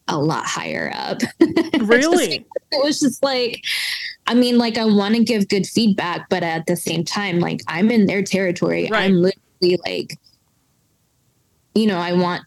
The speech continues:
Speaker 1: to, I wanna be fair, but I also, like, am also mindful that, like,
Speaker 2: Yeah.
Speaker 1: how, what kind of work it takes to get this coffee to this table.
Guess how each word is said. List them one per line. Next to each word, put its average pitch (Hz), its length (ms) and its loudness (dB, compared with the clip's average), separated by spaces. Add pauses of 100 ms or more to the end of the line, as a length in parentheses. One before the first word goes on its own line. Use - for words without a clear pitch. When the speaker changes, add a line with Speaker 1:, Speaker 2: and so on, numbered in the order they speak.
Speaker 1:
to, 202 640 4
I 185 120 0
wanna 233 180 2
be 165 120 4
fair, 202 380 -2
but 170 160 0
I 175 80 -2
also, 180 340 0
like, 175 360 -2
am 185 200 2
also 190 240 2
mindful 175 560 0
that, 170 220 -2
like, 175 260 -2
Speaker 2:
Yeah. - 120 -8
Speaker 1:
how, 175 140 0 (600)
what 190 340 0 (120)
kind 196 280 -2
of 170 140 0
work 180 240 0
it - 120 -6
takes - 600 -6
to 185 200 2
get 170 300 -4
this 170 200 -2
coffee 175 380 -2
to - 160 -4
this 170 300 -4
table. 180 640 0